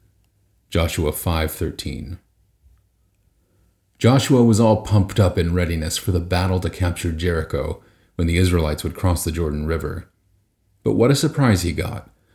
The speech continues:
when all of a sudden a warrior with a drawn sword appeared in front of him. Joshua had never seen him before. Who could he be? "Is he one of our men, or is he our enemy come into our camp?"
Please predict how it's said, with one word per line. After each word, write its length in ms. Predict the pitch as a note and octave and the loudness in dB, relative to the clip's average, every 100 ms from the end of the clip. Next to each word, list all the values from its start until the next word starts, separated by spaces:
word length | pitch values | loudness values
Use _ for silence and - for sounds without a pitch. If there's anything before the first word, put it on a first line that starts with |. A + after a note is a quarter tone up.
| _ | _
when 100 | D#2 | 0
all 160 | E2+ G2+ | 4 6
of 80 | |
a 60 | F#2+ | 4
sudden 400 | - G2+ E2+ E2+ | 4 2 2 0
a 120 | F2+ | 0
warrior 540 | F#2 F#2 A#2 B2 A2 A2+ | 2 4 6 6 6 6
with 160 | G#2 | 2
a 60 | F#2+ | 0
drawn 340 | F2 F#2+ F#2 | 0 0 0
sword 500 | E2+ - A#2 F2+ D#2 | 0 0 2 4 2
appeared 360 | D#2+ F2 D2 D2 | -2 -4 -4 -4
in 100 | F2 | -6
front 240 | - F2+ | -2 -2
of 100 | D2+ | -2
him. 300 | - C#2 - _ _ _ _ _ _ _ _ | -6 -8 -12 _ _ _ _ _ _ _ _
Joshua 480 | F2+ F#2+ - G#2 | 2 2 4 4
had 100 | G2 | 4
never 240 | F2+ F#2 F2+ | 4 2 0
seen 220 | - G2+ | 2 2
him 160 | F#2 D#2 | 2 -2
before. 540 | D#2 - A#1+ - - _ _ _ _ _ _ _ | -8 -10 -10 -10 -16 _ _ _ _ _ _ _
Who 140 | A2+ | 0
could 140 | C3+ | 2
he 100 | A#2 | 2
be? 500 | G#2+ A2 G#2 C#2+ - _ _ _ _ _ _ _ _ _ | 4 4 2 -2 -10 _ _ _ _ _ _ _ _ _
"Is 140 | G2+ | 4
he 40 | G2+ | 8
one 160 | A2+ | 10
of 120 | G#2+ F#2+ | 8 6
our 220 | G#2+ B2+ | 4 4
men, 400 | C3 C3 C3 C3+ | 4 4 2 0
or 160 | G2 F#2 | -2 0
is 180 | F2+ F2+ | 0 2
he 120 | G#2 | 0
our 160 | F2 E2 | 0 0
enemy 340 | G#2+ F#2 D#2+ | 2 2 -2
come 220 | D#2+ E2+ | -2 -2
into 220 | F2 E2+ F#2 | -2 -2 -2
our 120 | E2 | -2
camp?" 420 | - A2 - - | -2 -2 -2 -12